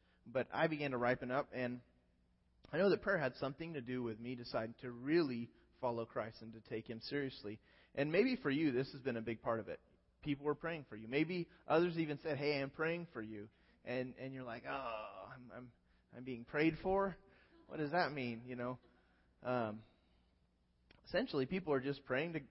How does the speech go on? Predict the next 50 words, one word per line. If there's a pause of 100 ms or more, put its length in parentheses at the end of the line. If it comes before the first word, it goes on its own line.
(120)
you
know, (220)
taking, (1300)
taking
you
and,
and
praying
for, (280)
for
your
life
and
wanting
to
help
you
come
to
know
Jesus
Christ.
And, (500)
you
know,
I
look
at
it
now,
and
I'm
really
grateful
for
the
fact
that (100)
my
folks
did
that,
and
other
people
probably
were
as
well. (400)
Um,